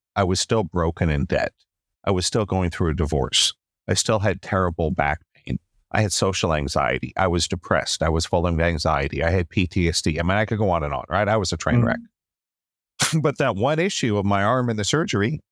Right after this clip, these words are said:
Speaker 1: did instantly heal. And so this experience gave me a whole new career and a path forward.
Speaker 2: Right.
Speaker 1: And of course, a lot of the time, if he, if we had done this interview ten years ago,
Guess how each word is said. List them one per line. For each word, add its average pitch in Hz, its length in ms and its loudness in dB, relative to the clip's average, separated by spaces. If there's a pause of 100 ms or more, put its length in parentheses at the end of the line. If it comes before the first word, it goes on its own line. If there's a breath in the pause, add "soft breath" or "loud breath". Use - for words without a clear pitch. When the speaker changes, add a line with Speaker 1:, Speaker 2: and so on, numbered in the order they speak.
Speaker 1:
did 95 240 2
instantly 101 500 0
heal. 151 240 0 (1600)
And 101 180 4
so 98 340 0 (500)
this 151 200 2
experience 98 600 2
gave 98 260 0
me 95 80 2
a 85 100 2
whole 98 180 2
new 85 140 2
career 82 420 0
and 110 100 0
a 85 40 0
path 82 260 0
forward. 110 380 -2 (960)
Speaker 2:
Right. 104 320 0
Speaker 1:
And 110 120 2
of 101 160 -2
course, 113 380 0 (360)
a 120 60 -4
lot 147 260 2
of 151 60 -4
the 131 80 0
time, 101 340 2
if 107 140 -2
he, 123 120 2
if 110 200 -2
we 123 100 2
had 113 140 2
done 104 160 2
this 101 160 0
interview 98 360 2
ten 110 280 0
years 113 260 0
ago, 87 380 0